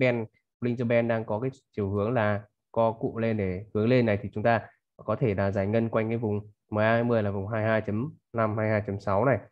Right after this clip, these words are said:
Đấy, mục tiêu lên cái vùng hai mươi lăm là vùng đỉnh cũ. Thứ hai là S H S. S H S thì hôm nay mình đã khuyến nghị rồi, tuy nhiên rằng là, là đây vẫn là cái vùng để mua cho mọi người nhé. Đây là cũng vẫn là một cái vùng để mua. Ngoài ra thì C T S, ba mã chứng khoán.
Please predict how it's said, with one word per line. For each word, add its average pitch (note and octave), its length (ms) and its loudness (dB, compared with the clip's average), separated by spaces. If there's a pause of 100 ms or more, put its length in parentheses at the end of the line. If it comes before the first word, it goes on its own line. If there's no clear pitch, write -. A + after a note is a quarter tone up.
(340)
Đấy, G2+ 220 0
mục - 180 -10
tiêu A#2+ 180 6
lên A2+ 180 4
cái A2+ 80 0
vùng A2+ 140 0
hai A2+ 160 2
mươi A#2 80 2
lăm A#2 260 2
là G#2+ 100 -8
vùng G2+ 200 -4
đỉnh F#2+ 140 -8
cũ. B2 280 -2 (1120)
Thứ A#2 80 2
hai C3 260 6
là A#2 180 4
S D3 80 2
H F3+ 120 6
S. F#3+ 160 6 (320)
S - 20 -6
H F3+ 240 4
S - 40 -16
thì C#3+ 80 2
hôm B2+ 60 2
nay C#3+ 160 6
mình A#2+ 160 4
đã A2 80 -4
khuyến C3+ 200 0
nghị C#3+ 120 -4
rồi, A#2+ 320 0
tuy C3+ 80 0
nhiên C#3 200 0
rằng A#2 140 -2
là, G#2+ 220 -2 (560)
là A2 140 -6
đây D3 200 4
vẫn D#3+ 140 0
là D3+ 80 4
cái C3 100 0
vùng B2+ 220 0
để A2+ 80 -4
mua C3+ 360 0
cho C3 60 -8
mọi A2 160 -10
người A2+ 220 -2
nhé. B2+ 100 0 (100)
Đây C3 200 0
là A#2+ 120 -2
cũng C#3 260 -12
vẫn C#3+ 140 -4
là C#3+ 120 2
một A2 120 0
cái A#2+ 100 0
vùng A2 180 0
để G2+ 80 0
mua. C3 320 4 (480)
Ngoài G#2+ 120 -4
ra A#2 160 0
thì A2+ 160 -4
C A#2+ 300 -10
T - 40 0
S, C3 380 0
ba A#2+ 160 2
mã A2 160 0
chứng A#2 200 -4
khoán. A2+ 240 2